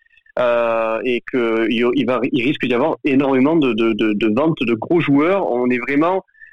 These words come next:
en ce moment dans le flou total, euh, en ce qui concerne les finances et,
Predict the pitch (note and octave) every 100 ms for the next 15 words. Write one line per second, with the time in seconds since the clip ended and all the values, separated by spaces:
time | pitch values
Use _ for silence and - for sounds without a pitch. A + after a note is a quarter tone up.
0 | _ - C#3+ C3+ D3 D#3 D#3+ C3+ B2+ -
1 | F3 F#3 - D3 D#3 E3+ D#3+ C#3 B2 A#2+
2 | A#2 - - C3 B2 D3 C3 B2 - C3
3 | C3+ E3 D#3+ - B2 A2+ A2+ G#2+